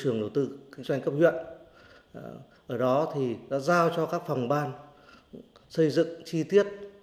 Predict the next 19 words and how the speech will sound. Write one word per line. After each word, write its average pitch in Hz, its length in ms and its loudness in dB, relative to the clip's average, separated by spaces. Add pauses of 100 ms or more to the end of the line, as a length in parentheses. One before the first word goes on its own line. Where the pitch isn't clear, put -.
(280)
ờ, - 240 -12
những 151 200 -4
cái 165 100 0
nội 180 240 6
dung 147 200 4
công 151 140 6
việc 131 200 6
cần 110 140 2
phải 110 100 -4
làm 104 240 0 (560)
để 90 540 0 (280)
thực - 200 -2
hiện 165 220 4 (140)
những 143 220 -8
cái, 151 460 -2 (440)
ờ, 60 300 -8 (540)
công 165 280 2
tác 190 220 4 (340)
về, 113 520 2